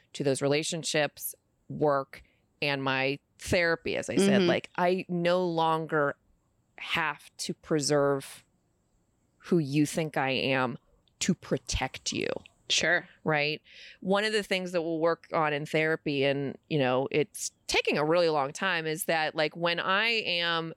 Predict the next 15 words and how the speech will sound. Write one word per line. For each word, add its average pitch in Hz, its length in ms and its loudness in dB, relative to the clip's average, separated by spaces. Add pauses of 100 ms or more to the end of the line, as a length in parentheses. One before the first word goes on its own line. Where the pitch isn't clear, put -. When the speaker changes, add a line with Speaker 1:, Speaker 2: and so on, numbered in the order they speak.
(100)
Speaker 1:
in 170 240 -2
a 151 180 2
s-, - 240 -8
when 170 140 2
I'm 190 340 0
in 185 100 2
a 160 60 0
situation 160 840 0
that 143 340 2
feels 175 680 0 (360)
threatening 151 720 -2
to - 160 -6
me, 117 160 -2
that 135 220 -2
can 143 200 -8